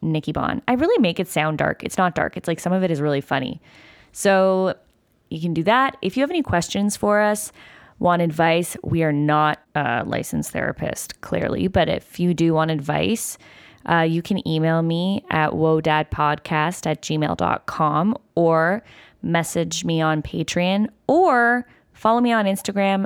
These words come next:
Nikki Bon, and D M me. And, uh, yeah, if you have questions for us, you have questions y-, or you have an idea of, like, what we should ask each other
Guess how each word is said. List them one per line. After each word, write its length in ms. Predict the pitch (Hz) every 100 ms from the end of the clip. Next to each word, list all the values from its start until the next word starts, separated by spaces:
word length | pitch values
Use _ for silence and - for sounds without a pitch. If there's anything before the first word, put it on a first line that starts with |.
| -
Nikki 380 | 180 180 190 202
Bon, 560 | 175 170 165 165 196 - - _ -
and 340 | - 175 170 170
D 140 | 170
M 140 | 156 -
me. 240 | - 180 - _ _ _ _ _ -
And, 480 | 175 170 160 156
uh, 220 | 165 160 160
yeah, 260 | - 196 156
if 100 | -
you 140 | 170
have 160 | 165 156
questions 480 | - 165 - 160 151
for 200 | - -
us, 520 | 185 190 208 - - - - - - _ _ -
you 180 | - 175
have 120 | 165
questions 480 | - 175 - 170 147
y-, 160 | 165 - -
or 160 | - 170
you 180 | 165 165
have 60 |
an 80 | 165
idea 380 | 160 160 165 160
of, 120 | 151
like, 280 | - - -
what 120 | 156
we 80 | 156
should 220 | - 180
ask 320 | 156 190 -
each 200 | 196 -
other 580 | 185 180 180 180 180 185